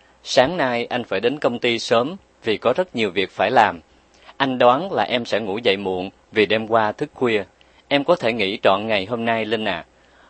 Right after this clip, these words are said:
Mọi việc ở công ty một mình anh lo liệu được rồi. Trưa anh sẽ về dùng cơm với em. Đình Phương." Thì ra anh ấy đi làm từ sớm,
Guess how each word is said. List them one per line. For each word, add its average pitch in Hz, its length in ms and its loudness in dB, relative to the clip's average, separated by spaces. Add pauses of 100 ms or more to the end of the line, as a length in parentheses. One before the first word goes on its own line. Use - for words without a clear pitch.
Mọi 107 220 2
việc 104 200 0
ở 104 120 0
công 117 200 0
ty 113 280 0
một 95 220 -6
mình 98 140 0
anh 107 200 -2
lo 110 120 4
liệu 92 260 -4
được 92 180 -6
rồi. 90 280 0 (500)
Trưa 117 340 2
anh 110 180 -4
sẽ 101 180 0
về 98 100 0
dùng 90 240 -6
cơm 110 300 0
với 123 160 0
em. 104 240 -4 (600)
Đình 95 260 -2
Phương." 113 300 -2 (1040)
Thì 107 180 0
ra 104 480 2
anh 110 140 -4
ấy 107 120 0
đi 131 140 -2
làm 95 220 0
từ 87 120 -6
sớm, 117 340 0